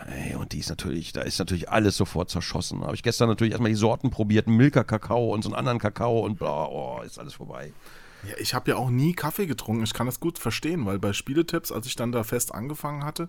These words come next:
Speaker 1: Mhm.
Speaker 2: da saßen die noch in Usingen in so einer ehemaligen Zahnarztpraxis.
Speaker 1: Oh.
Speaker 2: Und das Geile an diesem Büro war, da stand eine Kaffeemaschine.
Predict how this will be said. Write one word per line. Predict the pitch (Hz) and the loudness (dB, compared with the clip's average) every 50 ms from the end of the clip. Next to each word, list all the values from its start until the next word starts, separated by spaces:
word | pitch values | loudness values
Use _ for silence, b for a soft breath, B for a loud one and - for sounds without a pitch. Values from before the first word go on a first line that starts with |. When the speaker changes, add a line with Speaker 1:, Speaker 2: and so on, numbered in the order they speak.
| - - | -4 2
Speaker 1:
Mhm. | - 120 120 127 160 - | 4 6 6 8 6 4
Speaker 2:
da | - 110 | 4 0
saßen | 101 - 110 110 117 - 135 | 0 2 0 0 0 0 0
die | 127 127 | 0 0
noch | 127 127 120 113 | 2 0 0 0
in | 127 110 - | -2 -4 0
Usingen | - 120 151 175 143 113 110 120 135 156 175 B B B B B B - | 0 0 0 2 2 2 2 2 0 -2 -6 B B B B B B -6
in | - 104 104 | -4 -2 0
so | 110 | 2
einer | 107 104 104 | 2 2 0
ehemaligen | - 90 113 123 131 117 113 110 110 110 107 104 101 | 0 -2 -2 0 0 0 0 0 0 0 0 0 -2
Zahnarztpraxis. | - - 123 135 143 - - 92 98 - - - - - 92 - - - 139 - - B B B B B | -2 -4 -4 -6 -6 -6 -8 -8 -8 -8 -10 -10 -10 -12 -10 -8 -6 -6 -4 -6 -6 B B B B B
Speaker 1:
Oh. | B 277 - B B B | B -2 -2 B B B
Speaker 2:
Und | - 107 107 104 | -4 -2 0 0
das | 104 101 - - | 0 -2 -2 0
Geile | 127 107 120 156 180 170 139 | 0 2 4 4 4 4 4
an | - 113 113 | 2 0 0
diesem | 113 113 117 113 | 0 0 0 0
Büro | 113 113 101 98 104 117 123 | 0 0 0 2 0 0 4
war, | 117 110 113 123 | 4 4 4 4
da | 107 107 | 2 0
stand | - - - 101 101 | -2 0 -2 -2 -2
eine | 101 95 | -2 -2
Kaffeemaschine. | - - - - 165 160 147 131 120 113 - - 113 110 120 135 160 175 | -2 -2 0 2 2 4 4 4 4 2 2 2 2 2 4 2 0 -4